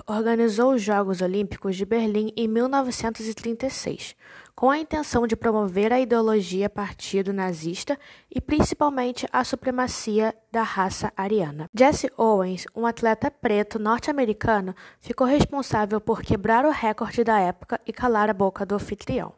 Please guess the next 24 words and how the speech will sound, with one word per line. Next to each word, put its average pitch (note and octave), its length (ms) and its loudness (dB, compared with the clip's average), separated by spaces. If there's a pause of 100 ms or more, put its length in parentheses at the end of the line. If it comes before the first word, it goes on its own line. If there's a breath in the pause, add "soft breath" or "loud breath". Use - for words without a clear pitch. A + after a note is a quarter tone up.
Jesse B3+ 360 4
levou C4 260 6
para C4 240 0
casa F#3+ 500 0 (260)
as A3+ 140 -2
medalhas A#3+ 600 4
de B3+ 200 2
ouro G3 340 4
dos F#3 240 0
cem C4+ 240 -4
metros B3+ 560 2
rasos, G#3 560 0
salto B3 320 2
em D4 80 -6
distância, B3+ 720 -2 (120)
duzentos B3 520 2
metros A#3 480 2
rasos G#3 560 2
e B3+ 60 -2
revezamento A3+ 680 2
quatro A3+ 420 2
por C4 300 -4
cem A3+ 260 0
metros. - 560 -10